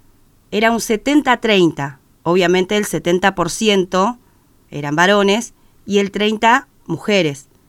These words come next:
Cuando llega esta ley el año pasado a Entre Ríos, solamente había un veinticinco por ciento de mujeres en la legislatura.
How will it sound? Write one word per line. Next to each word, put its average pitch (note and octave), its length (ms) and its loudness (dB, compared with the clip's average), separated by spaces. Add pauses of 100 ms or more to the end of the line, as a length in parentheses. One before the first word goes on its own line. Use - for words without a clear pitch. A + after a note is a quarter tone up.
(800)
Cuando G3+ 260 2
llega C#4+ 260 0
esta G3+ 220 -2
ley A3 240 2
el G3+ 80 0
año G3+ 220 -2
pasado G3 340 -2
a F#3+ 40 0
Entre E3+ 200 -4
Ríos, A3+ 480 -4 (600)
solamente B3 420 2
había B3 160 2
un A#3+ 60 -2
veinticinco A3 520 -2
por G3+ 160 -2
ciento D3+ 540 -2 (380)
de E3+ 120 -2
mujeres D#3 560 -2 (800)
en E3+ 140 -2
la D#3+ 80 -2
legislatura. D3 720 -10